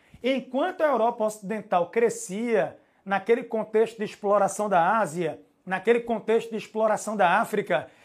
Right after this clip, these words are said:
que a gente chama de neocolonialismo, a Rússia ainda era um retrato significativo de quê? Do atraso. E esse era, esse foi o último czar da Rússia,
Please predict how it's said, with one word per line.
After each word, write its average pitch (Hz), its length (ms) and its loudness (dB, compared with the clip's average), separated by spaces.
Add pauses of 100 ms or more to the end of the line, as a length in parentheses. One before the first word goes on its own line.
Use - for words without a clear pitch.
(160)
que 226 80 2
a 214 40 6
gente 247 240 -4
chama 226 260 -2
de 214 100 -2
neocolonialismo, 208 1120 -2 (340)
a 294 180 0
Rússia 208 720 -2 (200)
ainda 240 480 4
era 220 220 4
um 240 60 0
retrato 220 640 -2
significativo 240 1040 -4
de 294 120 -8
quê? 196 360 -2 (180)
Do 185 180 0
atraso. 226 540 0 (440)
E 311 100 2
esse 262 540 2
era, 196 440 2 (280)
esse 247 360 4
foi 214 440 -4 (180)
o 277 80 -4
último 320 560 -2
czar 202 400 -2
da 190 120 0
Rússia, 208 600 -4